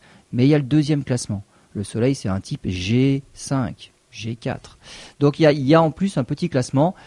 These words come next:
Bon, là, elle va pas insister parce qu'elle sait que Pickering, il en veut toujours pas de ce classement plus subtil et plus fin. Donc, elle insiste pas.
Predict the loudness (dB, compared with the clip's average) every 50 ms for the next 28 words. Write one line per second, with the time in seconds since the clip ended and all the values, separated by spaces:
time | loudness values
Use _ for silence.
0 | -20 -12 _ 2 4 6 6 8 6 6 6 4 2 2 2 0 0 0 -2 -6
1 | -6 -2 -2 -2 0 0 -2 -2 -2 -4 -2 0 -2 -2 -2 -2 -2 -2 -4 -4
2 | -2 -4 -2 -2 0 0 2 2 2 2 2 0 -2 -2 -4 -4 -4 0 2 2
3 | 2 2 0 -2 -2 -4 -2 -2 -4 -4 -2 -2 -4 -4 -4 -4 -4 -4 -4 -2
4 | -4 -6 -6 -6 -2 0 2 2 2 0 -2 -6 -10 -10 -8 -10 -12 -12 -14 -20
5 | _ 2 4 4 6 6 6 4 4 4 2 0 -6 -6 -4 -6 -6 -6 -6 -10
6 | -12